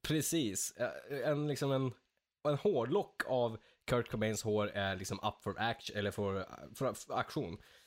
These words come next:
Eh, det, det ska vara liksom att åttionio någon gång när de har spelat så är det någon, något fan eller någon människa som av någon anledning har fått en hårlock av honom och liksom, och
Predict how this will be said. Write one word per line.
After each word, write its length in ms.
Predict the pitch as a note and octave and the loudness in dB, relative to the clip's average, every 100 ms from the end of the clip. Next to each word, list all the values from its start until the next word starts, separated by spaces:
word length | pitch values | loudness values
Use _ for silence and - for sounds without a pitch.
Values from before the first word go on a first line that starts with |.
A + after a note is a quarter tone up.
| _ - G#2 | _ -4 0
Eh, 460 | G2 G2 G2 F#2+ - _ _ _ _ - | 2 2 2 0 -6 _ _ _ _ -6
det, 400 | C3+ D3 D3 B2+ - | -2 2 2 0 -4
det 140 | C3+ | -2
ska 200 | C3+ D#3+ | 0 0
vara 220 | D3 C#3 | 4 4
liksom 220 | C3+ - A#2+ | 2 2 0
att 160 | - _ - | -2 _ -4
åttionio 840 | C#3+ - - C#3+ D3 A#2 A#2 E3 | -4 -2 0 2 2 0 0 2
någon 200 | C#3+ A#2 | 2 2
gång 200 | G#2+ G#2+ | 2 2
när 80 | G#2 | 2
de 60 | G#2 | 0
har 60 | G#2 | 0
spelat 480 | - A#2 G#2 A2+ - | -2 0 2 0 0
så 80 | A2 | 0
är 60 | |
det 60 | G#2 | 2
någon, 380 | G#2+ G#2+ G2+ - | 2 2 0 -2
något 240 | A2+ A#2 | -4 -6
fan 500 | - A2+ A2+ A2 G#2 | -4 0 2 4 2
eller 340 | F#2+ G#2 G2+ F#2+ | 0 0 0 0
någon 440 | G#2 A2 A2+ G#2+ | 2 2 2 2
människa 500 | A2 G#2 G#2 - G#2 | 2 0 -2 0 0
som 260 | - G2+ G2 _ _ _ - | 0 0 -2 _ _ _ 0
av 220 | A#2+ D3+ | 4 4
någon 140 | B2+ B2 | 4 2
anledning 500 | A2+ A2 B2 A2+ G#2 | 0 0 0 0 0
har 380 | A#2+ C#3 A2+ | 2 4 2
fått 400 | G2+ D#3+ D#3+ - | 2 -2 -2 -2
en 140 | A2 G#2 | -4 -2
hårlock 720 | - D3+ G#2 G#2 G#3 - - | -2 0 0 2 0 -2 -4
av 140 | G2+ G#2 | -4 0
honom 360 | G2+ G2 G2 | -2 0 -2
och 80 | G2 | -4
liksom, 320 | G2+ G2 G2+ | -4 -4 -4
och 240 | - A#2+ | -4 -6